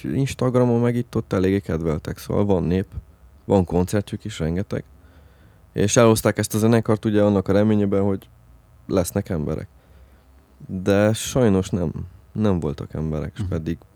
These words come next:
Speaker 1: béreltek backline-t is, olyat, amilyet ők akartak, ilyen két lábdobos dobszer, tizennyolcas kazánnal, extra kazánnal, ilyen-olyan cintányérok,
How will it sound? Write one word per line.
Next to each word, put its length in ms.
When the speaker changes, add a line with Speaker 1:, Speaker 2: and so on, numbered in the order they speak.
Speaker 1:
béreltek 540
backline-t 460
is, 200
olyat, 280
amilyet 420
ők 180
akartak, 560
ilyen 260
két 240
lábdobos 520
dobszer, 480
tizennyolcas 640
kazánnal, 560
extra 280
kazánnal, 540
ilyen-olyan 480
cintányérok, 760